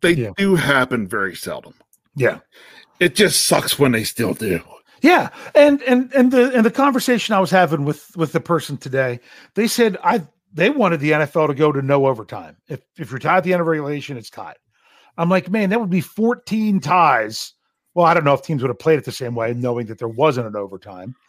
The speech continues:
Speaker 2: You know, you might have been going for two on the last play 'cause you'd rather win than, you know, you'd rather
Speaker 1: Yeah.
Speaker 2: win or lose rather than draw,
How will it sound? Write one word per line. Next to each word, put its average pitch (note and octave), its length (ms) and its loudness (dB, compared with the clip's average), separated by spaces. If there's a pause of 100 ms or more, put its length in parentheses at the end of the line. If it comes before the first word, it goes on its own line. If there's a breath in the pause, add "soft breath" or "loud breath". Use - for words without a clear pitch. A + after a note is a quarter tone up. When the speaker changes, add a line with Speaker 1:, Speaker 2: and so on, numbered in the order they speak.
(380 soft breath)
Speaker 2:
You D3 80 -6
know, B2+ 80 -2
you B2 160 -2
might C3+ 180 4
have B2+ 80 -2
been B2 160 -2
going A#2+ 260 0
for - 140 -10
two B2+ 200 -4
on A#2 60 -4
the A2 80 -4
last A2 280 -4
play B2+ 180 -2
'cause A2 180 -14
you'd G#2+ 140 -8
rather A2 220 0 (280)
win A#2+ 200 -4
than, A2+ 260 -10 (160)
you A#2+ 120 -10
know, G#2+ 220 -4 (380 loud breath)
you'd C3+ 300 0
rather C3 160 4
Speaker 1:
Yeah. A2 60 -2
Speaker 2:
win C3 140 2
or B2 100 2
lose B2 320 0
rather A#2+ 160 2
than G#2 180 -8
draw, G#2 340 -2